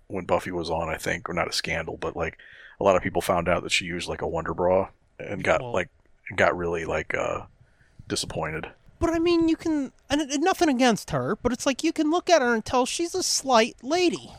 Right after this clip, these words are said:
Speaker 1: Well, yeah.
Speaker 2: She looks tiny as fuck. So it's like, what do you expect her to have, fucking triple Ds? What are
Speaker 1: That's
Speaker 2: you,
Speaker 1: because
Speaker 2: stupid?
Speaker 1: dude, that's because dudes don't know how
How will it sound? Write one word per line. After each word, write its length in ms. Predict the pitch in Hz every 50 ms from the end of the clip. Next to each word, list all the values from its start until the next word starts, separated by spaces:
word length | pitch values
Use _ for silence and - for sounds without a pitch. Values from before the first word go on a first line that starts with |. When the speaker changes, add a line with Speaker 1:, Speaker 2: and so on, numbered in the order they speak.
| - - - - - -
Speaker 1:
Well, 180 | 139 120 123
yeah. 420 | 120 165 185 - - - - - - - - - _ _ -
Speaker 2:
She 300 | - - - 277 262 214 220 - - 262
looks 380 | 277 339 403 - - - - - _ _ _
tiny 440 | - - 320 339 359 339 262 226 185
as 120 | 170 - -
fuck. 580 | - - 370 381 349 190 117 - - - - - -
So 280 | - - - 262 240 240
it's 140 | 220 -
like, 320 | 240 233 214 185 165 - - _ _ _ - -
what 240 | - - 254 285 311
do 60 | 269
you 80 | 214 180
expect 460 | 160 - - - - 214 202 - -
her 80 | 220
to 80 | 202 214
have, 200 | 214 214 214 208
fucking 540 | - - 247 - - 233 214 208 196 185 160 - _ -
triple 300 | - - 254 - 233 220
Ds? 520 | 175 247 254 285 330 370 392 403 359 294
What 140 | 320 320 185
are 40 | 147
Speaker 1:
That's 120 | 139 - 139
Speaker 2:
you, 40 | 131
Speaker 1:
because 240 | 131 135 127 107 107
Speaker 2:
stupid? 120 | - -
Speaker 1:
dude, 180 | 110 110 113 - _
that's 180 | - 117 - -
because 280 | - - - 120 107
dudes 300 | - - 104 104 104 -
don't 180 | - 101 - -
know 140 | 98 95 95
how 360 | - 110 104 101 95 95